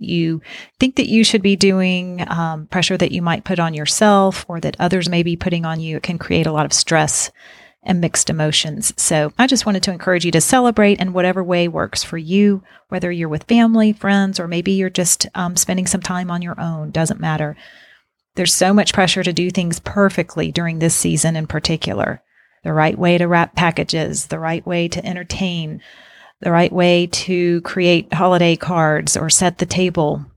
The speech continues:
or do tablescaping, as my mom always does. She always makes the dinner table look so festive and beautiful.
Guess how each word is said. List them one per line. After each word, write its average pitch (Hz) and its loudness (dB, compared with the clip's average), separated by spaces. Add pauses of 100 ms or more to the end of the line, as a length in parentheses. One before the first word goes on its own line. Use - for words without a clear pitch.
(120)
or 165 -2
do 170 -2
tablescaping, 180 2
as 156 0
my 175 2
mom 165 0
always 160 -4
does. 156 4
She - -2
always 170 0
makes 165 -2
the 165 -2
dinner 160 0
table 165 0
look - -2
so 185 4
festive 170 0
and 160 -6
beautiful. 165 -2